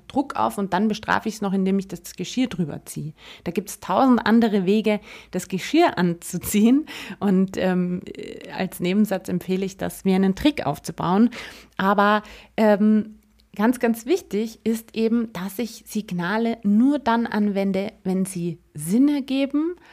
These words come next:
wenn mein Hund schon gelernt hat, sie in diesen Situationen zu zeigen, wenn ich dem das in kleinen Schritten langsam erklärt habe, wie das geht und wenn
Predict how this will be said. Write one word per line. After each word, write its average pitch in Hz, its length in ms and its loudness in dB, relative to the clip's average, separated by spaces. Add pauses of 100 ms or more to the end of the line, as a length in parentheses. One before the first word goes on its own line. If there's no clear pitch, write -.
(160)
wenn 196 180 2
mein 180 260 0
Hund 214 400 0
schon 185 340 -4
gelernt 175 560 -2
hat, 247 200 -6
sie 208 120 -4
in 196 100 0
diesen 185 240 -4
Situationen 165 720 -6
zu - 200 -16
zeigen, 240 440 0
wenn 185 120 0
ich 180 140 -6
dem 170 160 -2
das 156 180 -8
in 165 120 -6
kleinen 233 420 0
Schritten 220 380 -2
langsam 165 440 -4
erklärt 156 520 -6
habe, 151 280 -8
wie 165 140 -4
das - 340 -6
geht 196 460 0 (580)
und 254 460 6 (360)
wenn 226 460 2